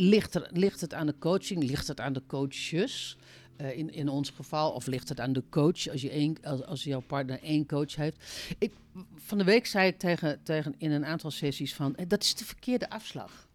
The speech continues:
Het ging over een ander onderwerp, maar toen hadden we het over afslagen nemen. Weet je, als je die afslag neemt van, "Het ligt aan de coach en het ligt aan de, aan de coaching", dan neem je de verkeerde afslag, want jouw lief zegt iets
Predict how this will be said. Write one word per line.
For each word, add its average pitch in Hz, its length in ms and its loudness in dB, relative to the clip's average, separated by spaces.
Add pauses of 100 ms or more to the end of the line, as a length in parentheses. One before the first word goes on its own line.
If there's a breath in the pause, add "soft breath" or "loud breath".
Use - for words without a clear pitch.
Het - 160 -14
ging 156 160 0
over 139 200 -4
een 98 60 -12
ander 139 260 -4
onderwerp, 139 480 -8
maar 160 100 -12
toen 160 140 -4
hadden 170 200 -4
we 135 60 -14
het 156 80 -6
over 147 160 -10
afslagen 123 640 -10
nemen. 107 380 -20 (360 loud breath)
Weet 190 140 -2
je, - 100 -2
als 180 120 -2
je 160 60 -8
die 151 200 -8
afslag 226 520 -2
neemt 175 380 -2
van, 143 320 -4 (180 loud breath)
"Het 175 280 -4
ligt 175 360 0
aan 151 140 -2
de 135 120 -4
coach 160 460 -4
en 151 200 -6
het 135 140 -6
ligt 160 300 -2
aan 151 140 -4
de, 131 100 -6 (180)
aan 156 160 -4
de 135 120 -6
coaching", 160 720 0 (920 loud breath)
dan 208 180 0
neem 294 220 8
je 254 60 8
de 180 80 2
verkeerde - 440 -2
afslag, 127 420 -6 (100)
want 190 240 2
jouw 135 200 0
lief 180 640 2
zegt 170 460 0
iets - 280 -4